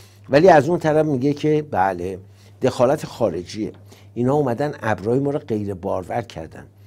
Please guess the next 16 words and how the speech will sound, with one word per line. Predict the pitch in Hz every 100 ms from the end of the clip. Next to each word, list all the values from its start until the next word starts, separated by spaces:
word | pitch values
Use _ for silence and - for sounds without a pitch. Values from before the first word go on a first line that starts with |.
| - - -
نازا | 117 131 127 127 107 151 156
کردن | 101 90 73
ابرای | 80 78
ما | 80 - 71 - -
رو. | - - - - - - -
حالا | 127 143 175 180 -
شما | - 147
که | 156 160
اون | 170 165 147
دیوانه | 139 131 131 135
رو | 156
دارین، | 156 175 185 156
دکتر | 127 - 117
روانی | 117 117 113 110 104 98
روایی | 73 110 107 101 95
زاده، | 95 87 101